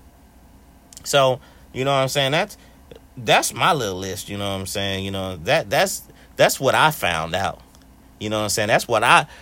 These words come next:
that's what I, that's the information I gathered from, you know, females telling me what turns them on from a, you know, on a guy. Or some stuff that I didn't went through in life that I had to learn myself. You know what I'm saying? So,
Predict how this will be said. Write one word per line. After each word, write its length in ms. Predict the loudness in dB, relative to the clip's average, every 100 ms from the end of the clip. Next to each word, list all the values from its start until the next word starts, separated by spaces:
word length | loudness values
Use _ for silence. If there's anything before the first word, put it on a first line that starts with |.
| 0
that's 180 | 2 4
what 160 | 4 4
I, 160 | 4
that's 220 | 4 2 2
the 120 | -2
information 460 | -2 -2 -2 -2 2
I 200 | 2 4
gathered 400 | 6 6 2 0
from, 320 | -2 -2 -4 -12 -12 -4
you 100 | 0
know, 160 | 0
females 580 | 2 0 2 4 4 2
telling 260 | 0 -2 0
me 120 | 0
what 240 | 0 0
turns 360 | 0 -2 -2 0
them 220 | 0 2
on 240 | 2 0
from 240 | -4 -4 -2
a, 160 | -6 -10 -20 -18 -6
you 100 | -2
know, 320 | 0 0 -2
on 160 | -2 -2
a 80 | 0
guy. 340 | 2 2 0 -6 -20 -20 -20 -20 -20 -20 -20 -10
Or 200 | 0 0
some 200 | 2 0
stuff 260 | 2 2 4
that 140 | 4
I 100 | 4
didn't 220 | 4 2 0
went 200 | -4 -2
through 160 | -2
in 80 | 0
life 220 | 2 2
that 100 | 2
I 100 | 4
had 160 | 4 4
to 80 | 2
learn 220 | 2 2
myself. 600 | 2 0 -2 -2 -6 -14 -20 -20 -20 -20 -20 -20 -20 -8
You 100 | -2
know 80 | 2
what 120 | 2
I'm 40 |
saying? 320 | 2 2 2 2
So, 240 | 2